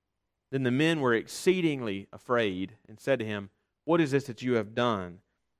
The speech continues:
For the men knew that he was fleeing from the presence of the Lord. How did they know that? Because he had told them. He had told them. That's what he wanted to talk about.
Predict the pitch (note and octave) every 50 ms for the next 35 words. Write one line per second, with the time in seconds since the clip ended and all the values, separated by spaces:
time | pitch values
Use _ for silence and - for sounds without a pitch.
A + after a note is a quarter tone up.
0 | _ _ - F3 F3+ D#3+ E3+ E3 E3+ G3+ A3 G#3+ G3+ F#3+ F3+ F3 F3+ G3+ A3+ A#3
1 | A3+ G#3 D#3+ C3+ B2+ C3+ D3 C#3+ C3 A#2+ A#2+ A#2+ - - C#3+ C#3 C#3+ C3+ C3 B2
2 | A2+ - B2 A#2 G#2+ - B2+ A#2+ A#2 G#2+ G#2+ G#2+ G2+ G#2 G#2 A2+ C#3 D#3 F3+ A#3
3 | C4+ B3+ C4 C4 C4 C#4+ D4 D#4 D#4+ E4 - - - - A2+ - A2 G2 - A#2+
4 | B2+ C#3+ C#3 C#3+ - - B2 F2+ F2 E2+ - - - _ _ _ _ _ _ _
5 | _ _ _ _ _ _ _ _ _ _ _ _ _ _ _ _ _ _ _ _
6 | _ _ _ _ _ _ _ _ _ _ _ _ _ _ - C#3+ C3 A#2 - -
7 | B2+ A2+ - - - _ _ _ _ _ _ _ - A#2+ F3+ G#3+ G#3+ - - F#3
8 | F3 D#3+ D3+ C#3 C3+ C3 A#2+ A2 G2 G2+ - A#2+ G#2+ G2 - - E2+ - - -